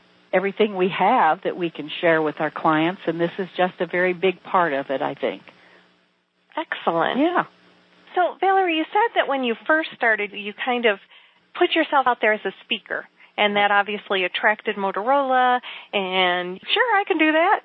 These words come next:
Speaker 2: Sure, I can do that, too."
Speaker 1: <laughs>
Speaker 2: As a whole, from over the course of time, 'cause you started your business in nineteen eighty-one, how have you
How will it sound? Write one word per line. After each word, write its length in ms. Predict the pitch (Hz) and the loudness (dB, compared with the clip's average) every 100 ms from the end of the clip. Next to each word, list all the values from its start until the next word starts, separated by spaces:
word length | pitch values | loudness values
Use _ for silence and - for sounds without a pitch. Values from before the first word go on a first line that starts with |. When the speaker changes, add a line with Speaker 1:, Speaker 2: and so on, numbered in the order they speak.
| - | 0
Speaker 2:
Sure, 180 | 427 403 | 2 2
I 100 | 320 | 2
can 140 | 330 | 0
do 140 | 330 320 | 0 2
that, 320 | 311 294 285 | 2 2 0
too." 80 | - | 0
Speaker 1:
<laughs> 720 | 302 294 - - - - 403 | -2 -2 -2 -4 -2 -4 0
Speaker 2:
As 200 | 302 440 523 | 0 2 0
a 40 | 480 | 0
whole, 400 | 370 320 320 370 | 2 2 2 0
from 240 | 330 277 240 _ _ _ - | -2 -2 -4 _ _ _ -2
over 280 | 330 359 370 | 0 0 0
the 80 | - | -2
course 380 | - 330 381 - | -2 0 0 0
of 80 | 269 - | -2 0
time, 220 | 247 214 | 0 0
'cause 160 | 254 247 | 0 -6
you 160 | 240 - _ _ | -6 -8 _ _
started 320 | 294 359 - | -2 -2 0
your 120 | 247 | -2
business 360 | 226 208 208 208 214 | 0 -2 -2 -4 -2
in 100 | 202 | 0
nineteen 400 | 214 220 247 220 | -2 -4 -6 -4
eighty-one, 640 | 190 185 180 170 170 226 - - - - | -4 -4 -4 -2 -2 -4 -8 -18 -18 -16
how 360 | - - 466 571 523 480 | -8 -2 2 2 2 0
have 160 | - | 0
you 240 | 285 302 | -4 -6